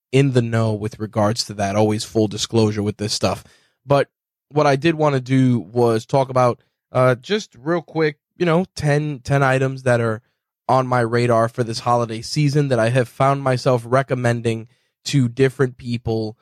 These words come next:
uh, whether it's fellow creators or just the one or two family members that hit me up because they know I'm a nerd and I mess around with all these different gadgets, as well as other people that are just looking for some ideas. So,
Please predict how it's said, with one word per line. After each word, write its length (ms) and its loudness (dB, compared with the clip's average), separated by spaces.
uh, 300 -2
whether 460 2
it's 320 -2
fellow 360 2
creators 1000 2
or 400 -2
just 480 0
the 80 -4
one 260 2
or 80 0
two 220 -4
family 340 0
members 460 -2
that 160 -2
hit 180 0
me 220 -2
up 180 -2
because 280 -8
they 120 -6
know 200 -2
I'm 120 -4
a 40 -6
nerd 420 2
and 200 -6
I 100 -4
mess 300 -2
around 300 2
with 120 -8
all 140 0
these 200 -4
different 360 -6
gadgets, 560 0
as 240 0
well 360 2
as 500 2
other 240 2
people 400 -2
that 140 2
are 40 0
just 380 -8
looking 400 -6
for 120 -6
some 220 0
ideas. 480 0
So, 380 0